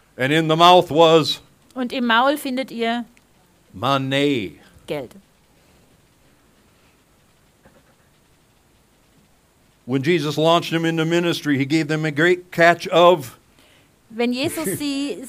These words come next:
Speaker 2: sie in, in ihren Dienst geschubst hat, was hat er ihnen gegeben?
Speaker 1: Fish. And in the end of John, John twenty-one,
Speaker 2: Und in Johannes einundzwanzig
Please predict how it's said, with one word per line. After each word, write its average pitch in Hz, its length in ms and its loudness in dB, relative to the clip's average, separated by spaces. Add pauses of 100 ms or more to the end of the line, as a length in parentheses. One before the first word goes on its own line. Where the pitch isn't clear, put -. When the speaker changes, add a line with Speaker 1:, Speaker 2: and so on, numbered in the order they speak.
Speaker 2:
sie 269 340 -8
in, 262 220 -10
in 247 200 -6
ihren 269 260 -2
Dienst 330 340 -8
geschubst 254 420 -6
hat, 220 140 -6
was 262 200 -4
hat 269 160 -4
er 262 80 -6
ihnen 240 220 -8
gegeben? 226 520 -10 (720)
Speaker 1:
Fish. 123 520 -12 (1500)
And 143 280 -4
in 143 260 0
the 147 160 -2 (320)
end 180 300 2
of 143 140 0
John, 143 500 4
John 151 260 2
twenty-one, 143 720 -4 (280)
Speaker 2:
Und 240 220 -6
in 247 120 -4
Johannes 240 420 -6
einundzwanzig 190 800 -10